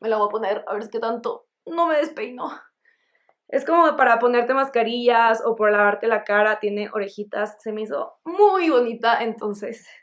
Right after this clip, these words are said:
la neta no la necesitaba porque ya tengo una que cumple esta misma función, pero estaba barata y estaba bonita, así que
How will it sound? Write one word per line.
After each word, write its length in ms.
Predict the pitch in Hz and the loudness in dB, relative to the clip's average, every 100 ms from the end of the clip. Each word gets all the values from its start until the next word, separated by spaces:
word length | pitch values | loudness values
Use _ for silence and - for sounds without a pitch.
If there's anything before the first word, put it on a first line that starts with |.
| - | 0
la 140 | 226 | 2
neta 100 | 233 | 4
no 140 | 277 285 | 4 4
la 80 | |
necesitaba 440 | 285 240 220 214 208 | 4 -2 0 2 4
porque 180 | 220 214 | 2 0
ya 100 | 208 | 0
tengo 180 | 214 | -2
una 200 | 214 214 | -2 -4
que 100 | 208 | -6
cumple 180 | 202 196 | -8 -10
esta 140 | 202 214 | -8 -6
misma 240 | 208 208 | -4 -6
función, 400 | 202 196 196 196 | -8 -6 -6 -4
pero 120 | 202 | -4
estaba 280 | 202 196 208 | 0 2 4
barata 360 | 202 196 196 202 | 4 2 0 -2
y 60 | |
estaba 240 | 202 185 190 | -2 0 0
bonita, 320 | 190 190 202 | -2 -4 -4
así 220 | 196 196 | -4 -6
que 320 | 202 208 208 | -6 -6 -8